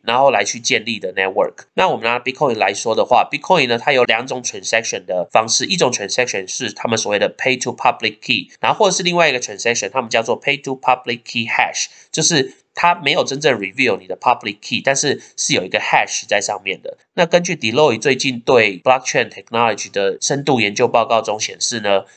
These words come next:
只要 quantum computer 可以找得到你的 public key，或是找得到你这个 public key hash 的话呢，一个强大的 quantum computer 或是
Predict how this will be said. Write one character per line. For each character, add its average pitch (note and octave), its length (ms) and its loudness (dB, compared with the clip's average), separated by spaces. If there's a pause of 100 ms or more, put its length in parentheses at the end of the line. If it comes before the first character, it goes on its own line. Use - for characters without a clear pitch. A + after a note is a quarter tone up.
(100)
只 G#2+ 300 -2
要 D3 480 2
quantum D3+ 340 0
computer A#2+ 640 0 (120)
可 - 140 0
以 D3+ 100 2
找 B2+ 180 0
得 G#2 140 -2
到 A2 300 2
你 G2 100 -18
的 F#2 140 -10
public C3 480 0
key， A2+ 200 -4
或 A#2+ 160 0
是 A2+ 220 -2
找 G2 240 -2
得 G2 80 0
到 A2+ 160 4
你 G2+ 100 -6
这 A2+ 120 -8
个 A2 80 -4
public B2 480 0
key A#2+ 200 -6
hash - 440 -2
的 G2+ 100 -8
话 G#2+ 260 2
呢， G2 200 -4 (440)
一 A#2+ 140 -2
个 C#3 240 2
强 A2+ 380 0
大 C#3 200 2
的 G#2 200 -6
quantum A#2+ 480 -6
computer G#2 640 -8
或 C#3+ 180 2
是 A#2+ 80 -4